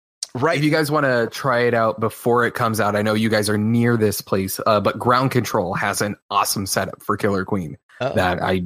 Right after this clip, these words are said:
Speaker 2: more than heavily suggest. But yeah, Killer Queen is gonna be a killer app on the Switch whenever that comes out.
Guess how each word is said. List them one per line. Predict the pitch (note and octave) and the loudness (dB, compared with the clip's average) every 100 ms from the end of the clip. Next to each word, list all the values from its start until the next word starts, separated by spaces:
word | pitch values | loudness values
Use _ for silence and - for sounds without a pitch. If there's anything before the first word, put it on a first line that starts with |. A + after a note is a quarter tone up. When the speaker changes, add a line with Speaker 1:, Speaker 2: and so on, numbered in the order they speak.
| - | -2
Speaker 2:
more | B2 C3+ D#3 E3 | 2 4 6 6
than | C#3+ | 4
heavily | A#2+ A#2+ G#2 G2 | 2 2 0 0
suggest. | - F#2 D#2+ - | -2 -4 -6 -4
But | G#2 | -2
yeah, | G2+ - | -2 -2
Killer | - D#3 C#3 | 2 2 4
Queen | D3 C#3 B2 - - - | 4 4 2 -4 -20 -8
is | - | 0
gonna | A2+ | 2
be | G#2 | 2
a | G#2 | 2
killer | A2+ G#2 | 2 2
app | F#2+ F2+ - - | 0 -4 -10 -8
on | G#2 | -4
the | G2 | -2
Switch | - G2 - | -2 -2 -2
whenever | G2 F2+ - - G#2+ G2+ | -4 -6 -10 -4 -2 0
that | G2 F#2 | -2 -4
comes | G2 G2+ | -4 -2
out. | F#2+ G2 | -2 -4